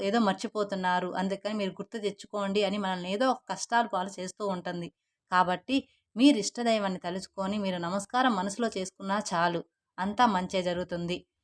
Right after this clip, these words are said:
ఈ మూడు రోజుల్లో ఏం జరగబోతుందో కూడా మీరు మాత్రం అస్సలు ఊహించలేరు. ఏ విధంగా అయినా కానీ మీకు ఈ మూడు రోజుల్లో మంచి మాత్రం జరగబోతుంది. అది వ్యాపారంగా పరంగా కావచ్చు, ఉద్యోగ పరంగా కావచ్చు, సంతాన పరంగా కావచ్చు, వివాహం పరంగా కావచ్చు,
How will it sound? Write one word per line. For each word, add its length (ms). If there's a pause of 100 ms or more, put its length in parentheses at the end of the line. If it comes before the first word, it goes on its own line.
(480)
ఈ 160
మూడు 300
రోజుల్లో 400 (180)
ఏం 200
జరగబోతుందో 720
కూడా 340
మీరు 260
మాత్రం 360
అస్సలు 380
ఊహించలేరు. 600 (280)
ఏ 200
విధంగా 380
అయినా 220
కానీ 240 (120)
మీకు 240
ఈ 60
మూడు 240
రోజుల్లో 320 (120)
మంచి 260
మాత్రం 340
జరగబోతుంది. 760 (480)
అది 200
వ్యాపారంగా 680
పరంగా 380
కావచ్చు, 420
ఉద్యోగ 360
పరంగా 360
కావచ్చు, 460
సంతాన 420
పరంగా 380
కావచ్చు, 480
వివాహం 420
పరంగా 340
కావచ్చు, 540